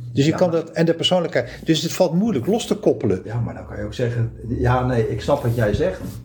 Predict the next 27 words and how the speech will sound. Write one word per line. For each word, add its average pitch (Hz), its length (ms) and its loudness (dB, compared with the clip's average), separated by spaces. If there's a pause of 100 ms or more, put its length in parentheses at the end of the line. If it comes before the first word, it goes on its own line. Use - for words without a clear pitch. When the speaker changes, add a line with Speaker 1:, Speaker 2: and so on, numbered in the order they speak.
(800)
Speaker 2:
En, 120 260 -2 (760)
en - 300 -4 (260)
toch 202 260 -4
ervaar 160 300 -4
ik - 80 -10
heel 143 240 -2
veel - 120 -8 (100)
Speaker 1:
Ja, 226 100 8
nee, 214 160 2
maar 202 180 2
Speaker 2:
anders 117 280 -2
dan, 104 280 -6
dan 165 100 -2
Speaker 1:
Menor, 190 340 4
dat 175 160 -2
is 214 120 4
jouw 190 120 2
ervaring. 165 600 0
Speaker 2:
Ja, 208 180 2
ja, 131 160 -2 (140)
dat 90 140 -2
Speaker 1:
Maar 165 240 4
daarmee 190 320 2
Speaker 2:
ja. 185 60 -6
Speaker 1:
kan 190 180 2
je 180 100 2
niet 220 440 0